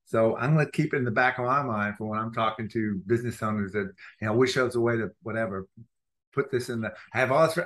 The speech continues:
retirement money, I have I R A money, four oh one K money, and I can't, I wish I could use it for X, Y, Z,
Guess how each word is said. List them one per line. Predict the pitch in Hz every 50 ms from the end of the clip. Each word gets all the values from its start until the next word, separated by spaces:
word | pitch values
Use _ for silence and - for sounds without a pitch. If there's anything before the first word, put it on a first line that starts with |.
| -
retirement | 156 143 135 131 - 143 143 143 139 127 113 95
money, | 117 107 107 104 107 107
I |
have | 110 113 107 110 113 117 123
I | 127 131 127
R | 127 127
A | 131 131
money, | 120 113 107 107 110 104
four | 101 127 123
oh | 127
one | 127 120
K | 110 - 127 131
money, | 123 113 107 104 104 95 92 - - - - - - _ -
and | 107 107
I | 107 107
can't, | 104 - 147 139 127 117 113 - _ _ _ _ _ _ _ _ - - - - -
I | - 123
wish | 151 156 - -
I | 160 143
could | - 139 120 107
use | 127 139 131 120
it | 113 - -
for | 113 104 98 - - -
X, | - 110 117 - -
Y, | 113 107 104 95
Z, | 101 117 95 90 82